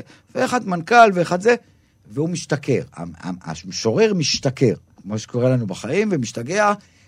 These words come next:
ועושה כל מה שאמרו, שלא נהוג, הוא לא מנומס, אני חושב שיש,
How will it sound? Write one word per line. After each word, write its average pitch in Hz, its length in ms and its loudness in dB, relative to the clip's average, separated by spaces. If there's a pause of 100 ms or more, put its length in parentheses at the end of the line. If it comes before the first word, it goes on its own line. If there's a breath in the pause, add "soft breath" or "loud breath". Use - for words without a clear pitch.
(200 soft breath)
ועושה 123 360 -4
כל 190 220 -4
מה 170 140 0
שאמרו, 131 440 -2
שלא 123 340 6
נהוג, 123 400 6 (220)
הוא 120 140 2
לא 147 80 8
מנומס, 156 640 0 (480 loud breath)
אני 123 180 -2
חושב 190 400 -2
שיש, 202 280 -4